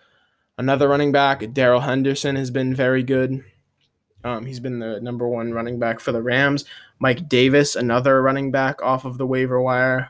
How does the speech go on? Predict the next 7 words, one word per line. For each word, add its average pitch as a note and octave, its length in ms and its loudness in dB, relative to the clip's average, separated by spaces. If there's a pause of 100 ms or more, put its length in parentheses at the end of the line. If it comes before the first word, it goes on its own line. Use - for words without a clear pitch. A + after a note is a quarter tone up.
(140)
who's C3 160 -6
been B2 240 -4
very A#2 200 0
good A#2+ 220 -6
so A2+ 200 -4
far. B2+ 580 -2 (1500)
Um, G#2 640 -4